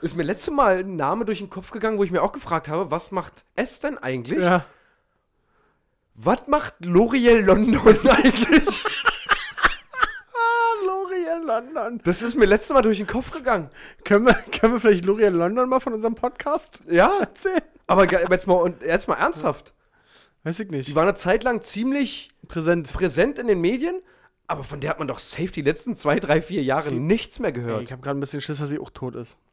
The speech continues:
Speaker 1: Guck mal lieber, hat, wann hat man das letzte Mal was von ihr gehört?
Speaker 2: L'Oreal London ist Entertainerin.
Speaker 1: Ja, okay, klar.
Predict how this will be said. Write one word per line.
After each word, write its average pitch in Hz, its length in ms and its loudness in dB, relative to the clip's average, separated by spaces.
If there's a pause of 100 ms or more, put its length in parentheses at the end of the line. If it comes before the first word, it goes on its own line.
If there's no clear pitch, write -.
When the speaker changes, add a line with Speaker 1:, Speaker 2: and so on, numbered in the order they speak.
(880)
Speaker 1:
Guck 147 160 -8
mal 185 100 0
lieber, 190 260 -2 (140)
hat, 143 160 -4
wann 139 220 -4
hat 208 140 -4
man 202 100 -2
das 196 120 -4
letzte 202 240 -6
Mal 202 120 0
was 185 140 0
von 185 140 -8
ihr 180 160 -6
gehört? 165 480 -6 (680)
Speaker 2:
L'Oreal 143 500 -4 (100)
London 135 760 -8 (1300)
ist - 340 -10
Entertainerin. 139 1300 -6
Speaker 1:
Ja, 90 280 -12 (180)
okay, 117 340 -10
klar. 135 360 -14